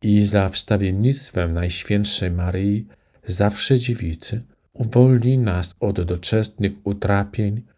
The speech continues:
i obdarz wieczną radością przez naszego Pana Jezusa Chrystusa, który z Tobą żyje i króluje w jedności Ducha Świętego,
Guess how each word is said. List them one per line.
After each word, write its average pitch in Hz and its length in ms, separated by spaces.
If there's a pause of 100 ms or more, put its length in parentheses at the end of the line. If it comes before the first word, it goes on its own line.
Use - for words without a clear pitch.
(120)
i 120 140
obdarz 120 600
wieczną 90 560
radością 90 760 (240)
przez 107 340
naszego 107 480
Pana 113 680
Jezusa 107 720
Chrystusa, 117 840 (240)
który 90 320
z - 140
Tobą 90 400
żyje 104 560
i 95 160
króluje 95 840
w 98 60
jedności 98 720
Ducha 117 320
Świętego, 101 760